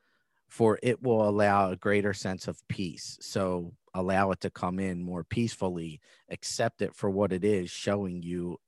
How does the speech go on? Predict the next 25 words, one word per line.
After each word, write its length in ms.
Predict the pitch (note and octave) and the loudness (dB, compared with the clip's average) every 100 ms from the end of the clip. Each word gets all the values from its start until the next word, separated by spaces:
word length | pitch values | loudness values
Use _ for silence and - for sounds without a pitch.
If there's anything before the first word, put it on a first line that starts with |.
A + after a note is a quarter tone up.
| _ _ _ _ - | _ _ _ _ -8
Um, 500 | F2 E2+ E2 E2 E2 _ _ - | -4 -4 -4 -8 -12 _ _ -6
you 100 | F#2+ | -2
know, 200 | F#2 F2+ | 0 -2
it, 100 | E2+ | -2
it 200 | G#2 F#2+ | -4 -4
keeps 260 | - C3 - | -4 -4 -2
repeating 460 | A2 A#2 G#2 F2+ | -2 0 -2 -2
for 180 | - F2+ | -2 -2
a 40 | D#2+ | -2
reason. 360 | E2+ C2+ C#2 | -6 -8 -14
So, 240 | - E2+ D2 _ | -10 -10 -10 _
so 140 | - F2 | -10 -10
be 400 | D#2+ F#3+ F2+ E3+ _ _ _ _ _ _ _ | -4 -4 -4 -10 _ _ _ _ _ _ _
aware 380 | F2+ D#2+ D2+ B1+ | -8 -6 -6 -8
of 100 | - | -8
that. 240 | A1 - _ _ _ _ _ _ _ _ _ | -10 -10 _ _ _ _ _ _ _ _ _
The 80 | G#2 | -2
tremendous 600 | - A2 A2+ A#2 C3 C3+ | 2 2 4 4 4 2
shift 420 | - - A2+ - | 0 4 2 4
that 160 | G#2 G2 | 2 2
occurs 540 | F#2 - G2+ G2+ F#2+ - | 0 0 2 2 0 -4
energetically 720 | G#2+ A2 A2 - G#2+ A#2 A2 | -2 0 2 4 4 2 0
speaking, 640 | G#2+ - A2 G#2+ - E2+ D#2 | -2 -2 -2 -2 -2 -6 -2
that 240 | E2 D#2+ | -2 0
is, 340 | E2 D#2+ - | -4 -6 -8